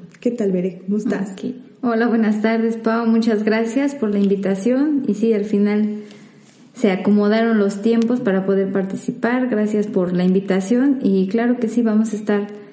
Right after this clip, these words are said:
Speaker 2: trabajando para aunar en, en los temas, dar el tratamiento y, y principalmente, ¿no?, el objetivo que tú tienes, ¿no? Impactar a las personas, ser de, de ayuda, y ese es el principal objetivo, ser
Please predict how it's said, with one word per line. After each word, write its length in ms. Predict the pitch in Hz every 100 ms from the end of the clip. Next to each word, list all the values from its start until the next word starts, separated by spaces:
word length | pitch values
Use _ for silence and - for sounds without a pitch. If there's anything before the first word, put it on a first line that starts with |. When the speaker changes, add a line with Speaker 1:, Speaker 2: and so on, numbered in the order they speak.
| - -
Speaker 2:
trabajando 880 | 202 190 196 196 226 240 285 349 - - - - - - - - _ _ _
para 840 | 196 196 190 190 185 185 190 - - - - - - _ _ _ -
aunar 440 | 190 202 214 233
en, 260 | 233 220 208
en 200 | 196 185
los 240 | 180 -
temas, 580 | - 247 233 240 233 -
dar 480 | 202 196 190 - - -
el 160 | 170
tratamiento 880 | 185 180 190 202 220 233 233 254 254
y, 720 | 247 190 185 180 - - - - - -
y 240 | 196 196 190
principalmente, 720 | 220 220 240 262 262 254 233
¿no?, 140 | 214 220
el 120 | 202
objetivo 480 | 196 196 202 208 214
que 100 | 202
tú 140 | 196
tienes, 380 | 196 180 160 180
¿no? 260 | 226 240 - - -
Impactar 540 | 190 185 185 - 202
a 80 | 190
las 140 | 180
personas, 600 | - 180 185 233 226 226
ser 320 | - 214 208 190
de, 360 | 180 175 175
de 160 | 185 185
ayuda, 380 | 180 220 226 226
y 100 | 202
ese 180 | 196 202
es 100 | 185
el 100 | 180
principal 440 | 185 180 185 190
objetivo, 540 | 190 - - 175 165
ser 400 | 175 202 196 202